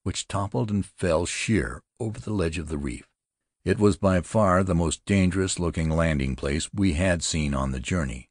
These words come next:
There was no break in the reef, only a few narrow indentations where the surf spouted up in clouds of spray.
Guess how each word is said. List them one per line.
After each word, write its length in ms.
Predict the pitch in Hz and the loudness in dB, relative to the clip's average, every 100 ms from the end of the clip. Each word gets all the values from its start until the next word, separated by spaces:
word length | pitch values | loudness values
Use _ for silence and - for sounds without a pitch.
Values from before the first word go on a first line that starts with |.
| _ _ _ _ _ _ _ | _ _ _ _ _ _ _
There 140 | - 101 | 0 2
was 180 | 92 113 | 2 2
no 140 | 117 | 2
break 340 | 107 101 98 | 2 0 2
in 80 | 82 | 0
the 100 | 73 | -2
reef, 360 | 71 78 58 - _ _ - | -2 -4 -6 -12 _ _ -4
only 320 | 92 95 101 | 0 2 2
a 40 | 87 | 0
few 280 | - 98 | 0 0
narrow 480 | 98 90 82 82 85 - | 2 2 2 2 0 -4
indentations 920 | 87 87 87 76 69 - 67 71 - | -4 -2 -2 -2 -4 -4 -8 -10 -6
where 140 | 87 | -2
the 100 | 80 | 0
surf 340 | 80 - 120 - | -2 -2 -2 -4
spouted 480 | - 104 95 98 87 | -6 0 0 2 0
up 180 | 71 _ _ _ _ - | -2 _ _ _ _ -4
in 160 | 78 | -4
clouds 440 | - 82 87 80 - | -2 -2 -2 -2 -4
of 100 | - | -6
spray. 600 | - 87 78 57 64 | -6 -4 -2 -4 -8